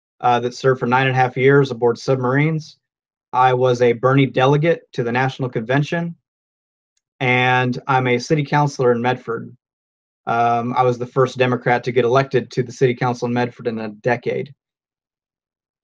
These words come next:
This is a, the seat I'm running for is a Democratic seat. It was held by the late Alan Bates, and now it's held by Alan DeBoer, a Republican, a person that said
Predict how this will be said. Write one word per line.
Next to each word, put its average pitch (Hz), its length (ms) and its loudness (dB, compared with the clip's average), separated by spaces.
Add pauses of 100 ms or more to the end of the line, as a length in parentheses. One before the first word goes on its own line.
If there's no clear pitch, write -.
(440)
This 165 180 6
is 160 100 8
a, 135 220 4 (280)
the 139 160 4
seat 196 240 6
I'm 151 140 6
running 139 160 4
for 131 260 4
is 135 180 2
a 127 40 4
Democratic 117 640 -2
seat. 113 340 -8
It 123 60 -4
was 123 180 -4
held 135 240 0
by 123 80 2
the 123 140 0
late 123 240 2
Alan 117 280 -6
Bates, - 580 0 (520)
and 120 220 -2
now 127 180 4
it's 123 140 -2
held 123 340 2
by 117 300 0
Alan 123 260 -4
DeBoer, 131 460 2
a - 20 2
Republican, 147 1000 -2 (420)
a - 100 -6
person 127 460 0
that 117 360 0 (480)
said 139 600 0